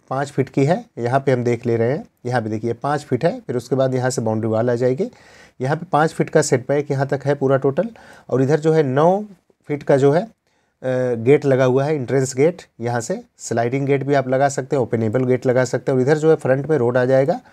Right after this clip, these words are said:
अब यहाँ से जब हम आगे बढ़ते हैं तो यहाँ पर हमारे, हमें जो है स्टेयर के नीचे कार पार्किंग मिल जाती है और स्टेयर पे हम यहाँ से अप लिखा हुआ है, इस साइड से हम ऊपर की तरफ चढ़ेंगे।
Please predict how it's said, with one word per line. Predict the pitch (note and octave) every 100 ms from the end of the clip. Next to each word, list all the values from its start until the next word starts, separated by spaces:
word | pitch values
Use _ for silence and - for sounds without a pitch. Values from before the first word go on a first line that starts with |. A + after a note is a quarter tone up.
| - - - -
अब | B2
यहाँ | C#3+ F3
से | F3
जब | E3
हम | E3 C#3+
आगे | C3
बढ़ते | D#3 D#3 D#3+
हैं | D#3+ A3+ - _ _ _ _ _ -
तो |
यहाँ | C3 C#3 E3+
पर | F3 E3
हमारे, | C#3 D3 D3 -
हमें | B2+ C#3+
जो | D3
है | D3
स्टेयर | C#3 C3+ C#3+
के | C#3+
नीचे | B2 E3 F3
कार | C3+ B2+
पार्किंग | C3 A#2 A2+ B2+
मिल | A#2+ A#2
जाती | A#2 C3+
है | D3+ A#3+ _ _ _ -
और | B2+
स्टेयर | C3+ D#3 F3
पे | F3+ F3+
हम | D#3+
यहाँ | C3 D3
से | D3+ D3+
अप | C#3+ C#3+ D3+
लिखा | D3 D3
हुआ | D3 D3
है, |
इस | C#3 -
साइड | B2+
से | B2+ C3
हम | A#2+
ऊपर | A2+ A#2+
की | A#2
तरफ | A#2 A2+
चढ़ेंगे। | A#2 A2+ C3+